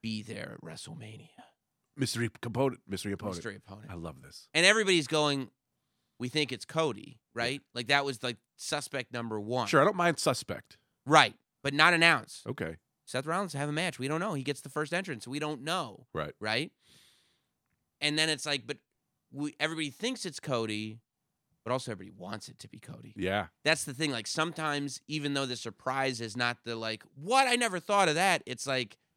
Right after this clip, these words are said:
Speaker 1: if it hadn't been, there's no way it would have been better than Cody.
Speaker 2: No.
Speaker 1: Right?
Speaker 2: Right.
Speaker 1: So then Seth is in the ring, and he's like, "All right, where is this guy?
Speaker 2: Yeah.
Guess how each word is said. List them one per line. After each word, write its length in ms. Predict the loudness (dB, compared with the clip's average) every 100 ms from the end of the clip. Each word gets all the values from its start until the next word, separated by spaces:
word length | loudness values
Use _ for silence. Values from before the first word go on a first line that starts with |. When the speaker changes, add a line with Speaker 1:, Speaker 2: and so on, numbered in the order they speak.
| _ -4
Speaker 1:
if 120 | -2
it 80 | -4
hadn't 460 | -6 -4 -4 -6
been, 220 | -6 -6 -4
there's 180 | -6 -2
no 100 | 0
way 120 | 2
it 60 | 2
would 100 | 0
have 100 | -6
been 80 | -8
better 260 | -6 -6 -8
than 160 | -12
Cody. 440 | -6 -2 -2 -4 -12
Speaker 2:
No. 280 | -6 -6 -6 _
Speaker 1:
Right? 280 | -4 -4 -4 -4
Speaker 2:
Right. 260 | -4 -4 _ _ -16
Speaker 1:
So 120 | -10
then 380 | -6 -6 -6 -12 _ _ _ _
Seth 380 | -6 -2 -2 -2
is 140 | -4
in 100 | -4
the 80 | -4
ring, 240 | -4 -4 -6
and 60 |
he's 120 | -8 -12
like, 140 | -14
"All 140 | -8 -6
right, 260 | -6 -10 -18
where 200 | -14 -12
is 160 | -12 -12
this 160 | -14
guy? 220 | -16 -18 -18 -4
Speaker 2:
Yeah. 260 | 0 0